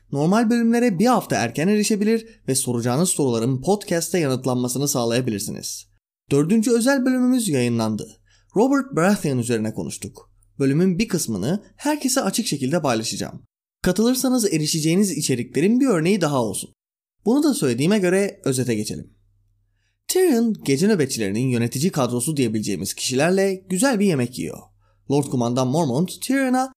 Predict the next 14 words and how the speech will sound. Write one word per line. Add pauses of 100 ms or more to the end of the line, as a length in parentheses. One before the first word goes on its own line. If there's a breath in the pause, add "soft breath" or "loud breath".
(200)
"Gerçekten
bu
kadar
erken
ayrılmak
zorunda
mısınız?"
diye
soruyor. (600)
"Çok
zeki
adamsınız." (100)
diyen
Mormont,